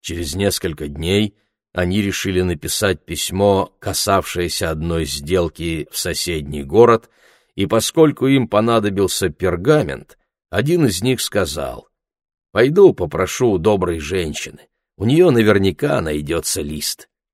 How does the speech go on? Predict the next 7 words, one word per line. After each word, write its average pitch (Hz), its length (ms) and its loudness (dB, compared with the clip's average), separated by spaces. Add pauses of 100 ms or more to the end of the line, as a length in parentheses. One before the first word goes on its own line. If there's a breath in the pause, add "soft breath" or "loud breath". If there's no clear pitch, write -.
(260)
А 82 140 -10
сам, 90 420 0
войдя 82 440 0
в 76 80 -6
дом, 90 240 -2
сказал 87 580 -2
ей: 71 320 -14